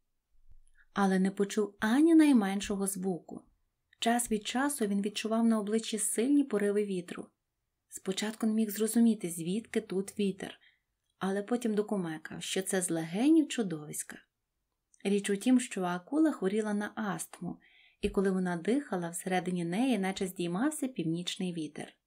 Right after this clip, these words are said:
Спершу Пінокіо бадьорився, та коли він остаточно переконався, що перебуває в тілі морського чудовиська,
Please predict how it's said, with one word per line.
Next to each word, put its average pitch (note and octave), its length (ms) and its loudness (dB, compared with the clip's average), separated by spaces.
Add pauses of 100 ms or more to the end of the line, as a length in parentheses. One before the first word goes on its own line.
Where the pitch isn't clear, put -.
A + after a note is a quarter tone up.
(680)
Спершу - 580 -2
Пінокіо B3 580 2
бадьорився, G3 760 0 (440)
та F#3+ 100 -4
коли F#3+ 220 0
він F#3+ 180 2
остаточно G#3+ 640 -2
переконався, F#3+ 720 -2
що - 200 -6
перебуває G3 680 0
в F3 60 -14
тілі G3 280 2
морського F3 460 -2
чудовиська, B3+ 720 -2